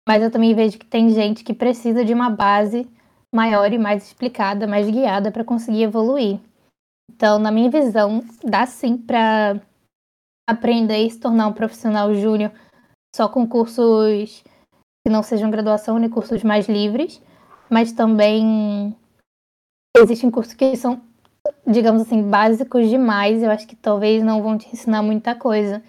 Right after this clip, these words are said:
Então, acho que depende, sabe? É uma questão de verificar a qualidade, ver o que que essa pessoa estudou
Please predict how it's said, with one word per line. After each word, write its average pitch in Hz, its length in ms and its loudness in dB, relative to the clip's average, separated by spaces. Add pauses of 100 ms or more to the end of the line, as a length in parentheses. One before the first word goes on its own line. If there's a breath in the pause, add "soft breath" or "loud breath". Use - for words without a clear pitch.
(840 soft breath)
Então, 220 220 0
acho 214 160 -2
que 226 80 -4
depende, 220 580 -2
sabe? 208 560 -6
É 208 140 0
uma 208 180 -2
questão 220 340 -2
de 214 540 0 (640)
verificar 226 380 0
a - 80 -10
qualidade, 214 720 2
ver 202 140 0
o - 20 -8
que - 100 -16
que - 80 -16
essa 226 160 -4
pessoa 226 320 -2
estudou 220 720 0